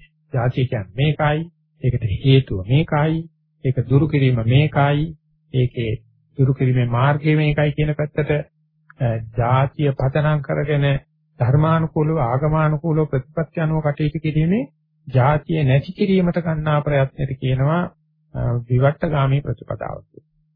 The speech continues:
සංසාරයෙන් ගැලවීමට ගන්නා ප්‍රතිපදාව කියලා. තවත් පැත්තකට කියනවා නම් මේ ජාතිය දිගින් දිගට, දිගින් දිගට නැවතත්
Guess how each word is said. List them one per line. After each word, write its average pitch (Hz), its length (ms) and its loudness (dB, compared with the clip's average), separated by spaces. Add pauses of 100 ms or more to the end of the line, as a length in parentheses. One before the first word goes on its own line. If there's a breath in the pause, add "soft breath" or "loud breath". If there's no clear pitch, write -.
සංසාරයෙන් 123 460 2
ගැලවීමට 139 520 4
ගන්නා 135 300 2
ප්‍රතිපදාව 104 560 -6
කියලා. - 340 -20 (460)
තවත් 135 220 2
පැත්තකට 143 460 -2
කියනවා 147 300 0
නම් 147 180 2
මේ 131 200 4
ජාතිය 135 640 2 (1400)
දිගින් 143 360 4
දිගට, 147 260 2
දිගින් 135 340 2
දිගට 143 300 0
නැවතත් 127 400 2